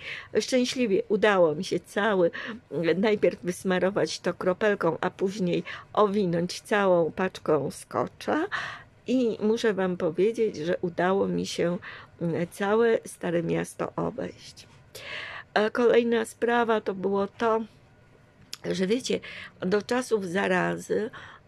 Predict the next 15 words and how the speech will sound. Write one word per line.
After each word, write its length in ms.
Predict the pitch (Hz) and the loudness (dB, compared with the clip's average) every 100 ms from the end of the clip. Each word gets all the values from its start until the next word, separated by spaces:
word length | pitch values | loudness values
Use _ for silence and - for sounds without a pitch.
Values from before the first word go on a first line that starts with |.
| - 196 | -4 -2
dla 360 | 190 202 214 | 0 0 0
mnie 580 | 226 220 202 202 190 - - 190 | 0 0 0 2 0 0 -2 -2
ta 340 | 190 175 175 - - | 0 0 -2 -4 0
pielgrzymka 680 | 220 180 202 247 226 214 | 0 0 -2 0 0 -2
była 260 | 196 185 196 | 0 0 2
zawsze 380 | 226 254 - 214 | 0 -2 2 2
wyzwaniem 720 | 185 185 185 196 190 202 214 - - - | 0 -4 -2 0 2 0 -2 -6 -14 -8
ze 160 | 185 196 | 0 0
względu 580 | 185 220 220 214 220 | 4 4 4 2 2
na 360 | 208 190 196 196 | 2 2 2 0
długie 540 | 170 175 208 254 254 | -2 -2 0 0 0
kolejki 640 | 247 214 196 180 180 - 190 - - - | -2 -2 2 4 2 0 -4 -4 -18 -10
przed 200 | - 180 | -4 -2
każdym 440 | - 180 175 170 | 0 0 0 -4
kościołem. 640 | 170 - - - 107 - - | -6 -10 -10 -10 -8 -8 -10